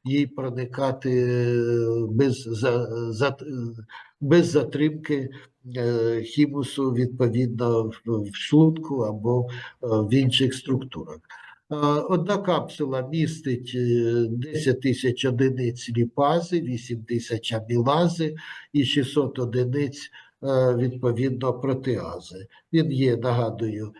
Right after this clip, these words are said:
генеричним препаратом, має широкі покази для застосування, в тому числі при екзокринній,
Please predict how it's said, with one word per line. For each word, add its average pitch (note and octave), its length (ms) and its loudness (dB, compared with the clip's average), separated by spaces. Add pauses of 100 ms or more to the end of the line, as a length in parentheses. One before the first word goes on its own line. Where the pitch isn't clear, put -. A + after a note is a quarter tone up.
генеричним C3 800 2
препаратом, D3+ 800 -2
має A2+ 280 0
широкі A#2 540 0
покази C#3 720 0 (300)
для D3 160 4
застосування, C3 920 -2
в A#2 60 -4
тому D#3+ 360 4
числі D#3 420 0
при A#2+ 240 0
екзокринній, A#2 760 -2